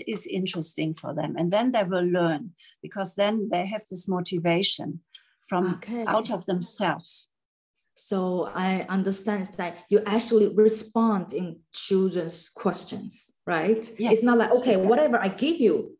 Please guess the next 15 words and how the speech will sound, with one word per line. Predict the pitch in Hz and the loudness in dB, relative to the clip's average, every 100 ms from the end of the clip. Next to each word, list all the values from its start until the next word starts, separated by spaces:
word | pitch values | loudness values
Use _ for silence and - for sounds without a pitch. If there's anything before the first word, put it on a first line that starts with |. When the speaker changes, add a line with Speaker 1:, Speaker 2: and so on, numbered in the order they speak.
| - | -8
Speaker 2:
you | 180 | -6
just | - 165 | -6 -4
learn | 180 165 | -2 -2
it." | - - - _ _ - | -4 -10 -20 _ _ 0
But | 170 113 - | 2 2 0
I | 180 | 2
also | 196 220 190 | 4 4 2
want | 185 190 | 0 0
to | 190 | -2
know | 165 208 196 - | 0 0 0 -2
what | 175 165 | -4 -4
you | 175 | -2
are | 208 202 | -2 0
interested | 247 - - 190 - 165 | 0 -2 -4 -6 -6 -6
in. | - 220 196 - | 2 4 2 -4